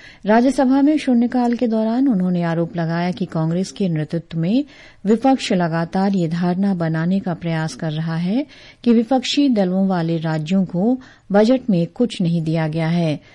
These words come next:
उन्होंने कहा कि अगर विशेष राज्य का उल्लेख बजट भाषण में नहीं है, तो इसका मतलब ये नहीं कि केंद्र सरकार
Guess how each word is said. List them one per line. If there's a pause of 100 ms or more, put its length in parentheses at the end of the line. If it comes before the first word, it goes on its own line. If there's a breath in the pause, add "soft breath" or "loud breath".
(200 soft breath)
उन्होंने
कहा
कि
अगर
विशेष
राज्य
का
उल्लेख
बजट
भाषण
में
नहीं
है, (340 loud breath)
तो
इसका
मतलब
ये
नहीं
कि
केंद्र
सरकार